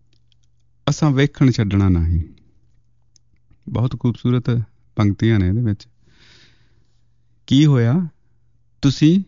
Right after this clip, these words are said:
ਬੋਲਣ ਛੱਡਿਆ?" ਉਹ ਇਸਤਰੀ ਰੂਪ ਜਿਹੜੀ ਆ ਉਹ ਕਹਿ ਰਹੀ ਆ ਆਪਣੇ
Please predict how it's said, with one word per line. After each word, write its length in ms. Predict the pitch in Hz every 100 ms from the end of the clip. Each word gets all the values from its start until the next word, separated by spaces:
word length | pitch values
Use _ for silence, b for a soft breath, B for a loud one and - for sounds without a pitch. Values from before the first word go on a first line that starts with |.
| _ _ 120
ਬੋਲਣ 520 | 101 117 113 113 120
ਛੱਡਿਆ?" 440 | 104 85 85 92 90 _ _ _ - _ _ -
ਉਹ 320 | 127 123 - _ _ _ _ _ _ _ _ _ _ _ _ _
ਇਸਤਰੀ 380 | 123 117 139 131
ਰੂਪ 240 | 123 117 -
ਜਿਹੜੀ 300 | 113 113 107
ਆ 160 | 120 -
ਉਹ 340 | 113 110 107 b b b b _
ਕਹਿ 220 | 110 110
ਰਹੀ 220 | 135 117
ਆ 100 | 104 - _ _ _ _ -
ਆਪਣੇ 440 | - 107 107 98